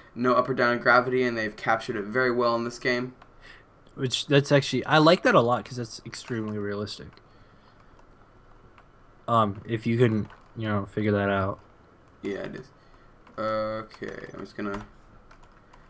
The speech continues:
Speaker 1: so, hello. And there is lag. This game is not very well optimized at the moment.
Speaker 2: Um,
Speaker 1: Uh,
Speaker 2: it, to, again, to just state, though, it is, like, extremely the most beta.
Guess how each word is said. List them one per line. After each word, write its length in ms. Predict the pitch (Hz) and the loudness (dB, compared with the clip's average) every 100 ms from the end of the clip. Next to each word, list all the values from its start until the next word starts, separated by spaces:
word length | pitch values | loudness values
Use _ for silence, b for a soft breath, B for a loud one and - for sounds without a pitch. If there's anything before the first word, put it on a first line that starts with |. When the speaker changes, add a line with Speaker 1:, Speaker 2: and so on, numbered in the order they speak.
| b - - - - - - | b -20 -20 -20 -20 -20 -20
Speaker 1:
so, 340 | - 110 104 | -12 -6 -6
hello. 320 | 117 113 110 | -8 -6 -6
And 160 | 123 139 | -4 -2
there 100 | 147 | 0
is 180 | 165 143 | -2 2
lag. 380 | 143 139 147 151 | 4 4 4 -2
This 180 | 135 127 | -8 0
game 220 | 135 127 | 0 0
is 100 | 120 | 2
not 180 | 127 120 | 2 2
very 120 | 120 | 2
well 140 | 120 | 2
optimized 480 | 113 117 120 117 117 | 2 0 0 0 -2
at 100 | 117 | -6
the 60 | 117 | -4
moment. 380 | 113 117 123 123 b b b b | -4 -2 -4 -8 b b b b
Speaker 2:
Um, 280 | 127 135 135 | 8 8 8
Speaker 1:
Uh, 220 | 104 104 131 | 4 0 2
Speaker 2:
it, 360 | 160 147 143 | 0 2 0
to, 340 | - 160 139 - - - - - | 8 8 8 4 -14 -20 -16 0
again, 480 | 143 139 135 127 117 | 4 8 8 8 2
to 160 | 127 | -4
just 240 | 117 117 - | -2 -2 -2
state, 300 | 113 110 107 | -2 -2 -4
though, 220 | 101 95 | -6 -4
it 180 | 101 107 | -2 0
is, 340 | 104 - - - - | 0 -2 -10 -20 -8
like, 260 | 110 101 - - | -2 -2 -4 -12
extremely 840 | 107 - - 110 107 104 101 95 - - | -8 -6 -2 2 2 2 0 -2 -8 -4
the 100 | - | 2
most 400 | 107 110 107 - | 6 6 4 2
beta. 440 | 110 107 104 104 | 4 6 6 2